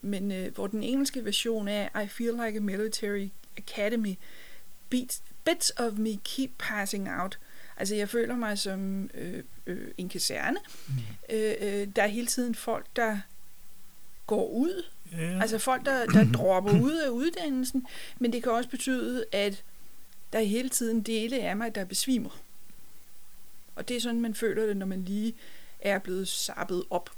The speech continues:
Speaker 1: på et rumskib. Det
Speaker 2: Ja.
Speaker 1: kan jeg godt forstå, den er svær at oversætte.
Speaker 2: Altså, der har Lasse Schmidt taget med, at det er vær-, en flok værnepligtige på tro-, stroppetur. Der er hele tiden nogen, der besvimer, ikke? Der får man altså i hvert fald
Speaker 1: Ja.
Speaker 2: den del af det med.
Speaker 1: Ja.
Speaker 2: Øhm,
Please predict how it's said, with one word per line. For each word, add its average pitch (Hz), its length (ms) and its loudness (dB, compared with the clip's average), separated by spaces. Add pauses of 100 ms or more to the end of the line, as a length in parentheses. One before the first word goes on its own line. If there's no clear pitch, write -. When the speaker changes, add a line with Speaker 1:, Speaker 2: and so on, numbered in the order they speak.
Speaker 1:
på - 220 -4
et - 200 -8
rumskib. - 480 -6 (1400)
Det 147 60 2
Speaker 2:
Ja. 143 40 6
Speaker 1:
kan - 100 6
jeg 311 100 10
godt 220 160 4
forstå, 233 240 0
den 214 180 0
er 214 40 -2
svær 220 220 2
at - 60 0
oversætte. 170 560 -2
Speaker 2:
Altså, 139 200 8
der 170 200 6
har 196 200 6
Lasse 156 280 4
Schmidt - 280 2
taget 160 260 2
med, 139 180 4
at 147 120 2
det 151 120 2
er 139 40 0
vær-, 127 180 4
en 147 160 2
flok 135 240 2
værnepligtige 147 600 2
på 143 100 -2
tro-, - 320 -2
stroppetur. 143 600 4
Der 131 100 0
er 131 60 2
hele 143 180 2
tiden 147 200 2
nogen, 127 220 2
der 139 80 0
besvimer, 120 520 -2
ikke? 139 180 -2
Der 156 60 0
får 165 180 0
man 151 180 0
altså 127 280 0
i 139 60 2
hvert 135 200 2
fald 147 220 2
Speaker 1:
Ja. 262 80 0
Speaker 2:
den 170 160 2
del 131 260 0
af 110 120 4
det 107 100 0
med. 98 240 0 (720)
Speaker 1:
Ja. 143 60 0
Speaker 2:
Øhm, 110 580 0